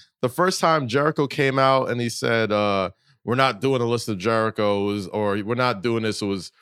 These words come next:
it was stupid and bad creative." And everybody was like, "Whoa, he, he's, he's saying, you know, he's talking about, you know, old W W E stuff." Like, that was, that caught a little bit of a buzz.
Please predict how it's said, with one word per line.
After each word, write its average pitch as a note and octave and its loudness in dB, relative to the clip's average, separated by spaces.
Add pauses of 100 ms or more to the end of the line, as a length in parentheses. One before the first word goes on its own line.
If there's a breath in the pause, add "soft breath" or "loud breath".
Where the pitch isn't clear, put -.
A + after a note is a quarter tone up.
(180)
it G#2+ -2
was A2 -2
stupid C#3 0
and G2+ -2
bad C#3+ 4
creative." A#2+ 2
And A2 0
everybody C#3 2
was C3 0
like, C3 0
"Whoa, F#3+ 2
he, F3+ -2 (260 loud breath)
he's, F3+ -2
he's F3 -4
saying, F3+ 2
you F3+ -2
know, E3+ 2
he's E3+ 0
talking E3+ -4
about, E3 -4 (300)
you E3 -4
know, E3 2
old D#3+ 0
W D#3+ -2
W D#3+ 0
E G3 -2
stuff." B2+ -2
Like, B2 0
that F3+ 2
was, C#3 0
that F3 2
caught A2 0
a - -2
little G2 -2
bit F2+ -2
of F2 -6
a E2 -8
buzz. D#3 0